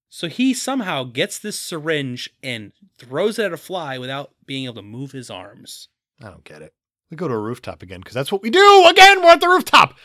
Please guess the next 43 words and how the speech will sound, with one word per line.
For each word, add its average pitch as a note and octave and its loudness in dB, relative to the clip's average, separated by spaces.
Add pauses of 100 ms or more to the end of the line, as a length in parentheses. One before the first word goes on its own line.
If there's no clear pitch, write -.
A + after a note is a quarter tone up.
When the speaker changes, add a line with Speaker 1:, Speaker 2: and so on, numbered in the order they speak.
Speaker 2:
And A3+ -4
for G3+ 0
Speaker 1:
Rooftops. F3 0
Speaker 2:
some F#3+ 4 (180)
reason, C#3 -4 (340)
Matt C4+ 4
Murdock A#3+ 2
senses E4+ -4
a C#4+ -2
necklace. D#3 -2 (340)
Speaker 1:
Well, G2 -18
yeah. A2+ -12
Speaker 2:
That's D#3 -4
Elektra's G#3+ -2
necklace G3+ -2
Speaker 1:
Maybe C4 0
Speaker 2:
that B3 2
comes B3 2
Speaker 1:
he - 6
Speaker 2:
up F3+ -2
Speaker 1:
hears A3 2
Speaker 2:
earlier. F#3 4
Speaker 1:
it. - -14 (220)
Speaker 2:
He, A3 -4
it A#3 -4
comes A#3 -4
up F#3 -4
earlier. D#3 2
Who E3+ -4
gives D#3 -4
a - -8
shit? - -8
Doesn't D#3+ -6
matter. B2+ 0
It's A2 -10
a D3 -8
throwaway. D#3+ 0
It's C3+ -12
here. D3+ -4 (180)
Elektra's D#3+ -4
alive. C3 -2
Great. D#3+ 0
Speaker 1:
Sure. F#2+ -18